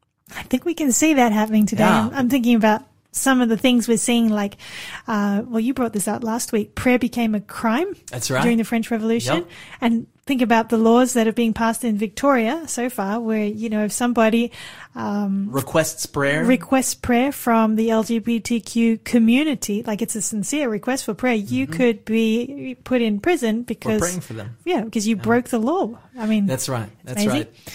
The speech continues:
Speaker 2: right.
Speaker 1: Uh, what else?
Speaker 2: Also, we were watching that documentary by the B B C that's available for free on YouTube, and, and just amazing the things that the historians were saying we can see happening in society now, especially in the
Speaker 1: Mm-hmm.
Speaker 2: last
Speaker 1: Mm-hmm.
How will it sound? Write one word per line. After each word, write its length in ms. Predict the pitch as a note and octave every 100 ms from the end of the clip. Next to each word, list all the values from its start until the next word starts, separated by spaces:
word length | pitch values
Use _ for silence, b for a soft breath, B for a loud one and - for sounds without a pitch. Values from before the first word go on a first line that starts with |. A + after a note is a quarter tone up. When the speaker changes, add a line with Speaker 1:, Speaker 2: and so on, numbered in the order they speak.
| B B B B B B
Speaker 2:
right. 180 | A#3 G#3+
Speaker 1:
Uh, 40 | G#3+
what 140 | D4+
else? 300 | C#4 F3 -
Speaker 2:
Also, 360 | D3+ A3+ A3+ F3
we 100 | D3+
were 80 | C#3+
watching 380 | D#3 F3+ F3
that 240 | D3+ C3 A#2+
documentary 680 | C3+ D3 C3 D#3+ E3+ E3+ D#3+
by 120 | B2+
the 60 |
B 140 | B2 C#3
B 100 | C3+
C 420 | B2+ C#3+ D3+ E3 _
that's 320 | - B2 - -
available 400 | A#2+ C3+ D#3+ D3
for 200 | D3 B2
free 240 | - D3 D3+
on 140 | C3+
YouTube, 400 | C3+ D3+ F3 E3
and, 220 | C3 A#2+ -
and 200 | C3 B2 - C#3
just 260 | - F#3+ E3+
amazing 480 | F#3+ B3 A#3+ D#3
the 60 | C#3
things 280 | C3 G#3+ A#3
that 120 | -
the 80 | F#3
historians 540 | E3 - G3+ G3+ G3
were 120 | C#3 C3+
saying 640 | - G#3 G3+ B2 D3 G#3 b b b b
we 180 | B2 E3
can 140 | F#3 F3
see 120 | F#3
happening 380 | E3 F3 E3 D#3
in 60 |
society 460 | D3+ B2 B2+ B2 A#2+
now, 280 | A2 B2 A2+
especially 400 | - F3+ F#3+ F#3
in 60 | E3
the 60 |
Speaker 1:
Mm-hmm. 40 | D3
Speaker 2:
last 300 | C#3+ C#3+ G#3
Speaker 1:
Mm-hmm. 120 | B3+